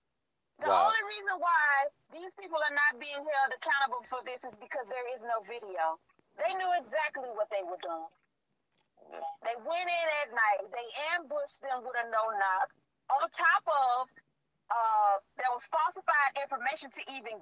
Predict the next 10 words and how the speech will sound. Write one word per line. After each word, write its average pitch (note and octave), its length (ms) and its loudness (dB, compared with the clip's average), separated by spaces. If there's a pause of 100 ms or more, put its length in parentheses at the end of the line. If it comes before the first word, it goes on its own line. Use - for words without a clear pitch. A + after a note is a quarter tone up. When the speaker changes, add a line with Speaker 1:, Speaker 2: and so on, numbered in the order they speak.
(140)
Speaker 1:
get D#4 220 -4 (140)
the B3+ 180 -10
no-knock F#3+ 540 0
warrant. E3 440 2 (800)
None D4+ 340 0
of B3+ 80 -6
that D4 240 -2
was A3 180 -10
taken A3 300 -6
into, F#3+ 240 -6